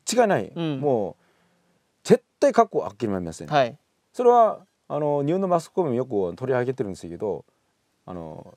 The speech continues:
Speaker 1: 体制維持するために言ってるんです。
Speaker 2: うんうん。
Speaker 1: それは間違いありませんけど、
Speaker 2: はいはい。
Speaker 1: もう一つ大きなものはですね、
Speaker 2: はい。
Speaker 1: あの、日本のマスコミ、あん、あんまり、あの、取り上げないのが、
Speaker 2: はい。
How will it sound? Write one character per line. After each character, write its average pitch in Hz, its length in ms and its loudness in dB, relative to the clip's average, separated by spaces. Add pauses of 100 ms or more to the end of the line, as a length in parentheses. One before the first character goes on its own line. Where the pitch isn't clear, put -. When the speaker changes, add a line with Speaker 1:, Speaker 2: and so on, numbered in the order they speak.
Speaker 1:
体 175 220 4
制 160 140 -6
維 165 80 -4
持 127 120 -8
す 110 100 -10
る 92 60 -10
た - 100 -6
め 170 60 -2
に 175 60 0
言 147 100 -2
っ - 20 -8
て 143 60 -6
る 147 60 -4
ん 143 40 -4
で - 20 -6
す。 - 20 -8
Speaker 2:
う - 20 -8
ん - 20 -10
う - 20 -10
ん。 - 20 -4
Speaker 1:
そ 226 80 4
れ 240 60 4
は 240 80 2
間 143 100 2
違 143 260 0
い 139 40 2
あ 110 60 0
り 101 60 -4
ま 98 120 -4
せ 127 100 -6
ん - 20 -4
け 151 60 0
ど、 139 40 4
Speaker 2:
は 123 80 0
い - 20 -2
は 156 180 6
い。 - 60 -14 (460)
Speaker 1:
も 233 200 4
う 381 40 10
一 381 100 4
つ 294 100 -2
大 165 160 4
き 233 120 -8
な 175 100 2
も 113 100 -2
の 101 60 -2
は 92 80 -4
で 87 80 -6
す - 120 -12
ね、 110 60 0
Speaker 2:
は 131 100 2
い。 110 120 -8 (360)
Speaker 1:
あ - 80 -10
の、 120 220 -2
日 123 80 2
本 165 80 2
の 165 80 -2
マ 147 80 -2
ス - 100 -16
コ 110 60 -10
ミ、 135 60 -2
あ 139 40 -2
ん、 147 140 -10
あ 165 60 -6
ん 160 80 -2
ま 156 100 4
り、 104 240 -4 (400)
あ 104 100 -10
の、 90 360 -10
取 135 140 -2
り 135 40 4
上 135 60 2
げ 143 80 -2
な 139 120 2
い 113 60 0
の 87 100 -4
が、 107 120 2
Speaker 2:
は 127 140 4
い。 120 120 -8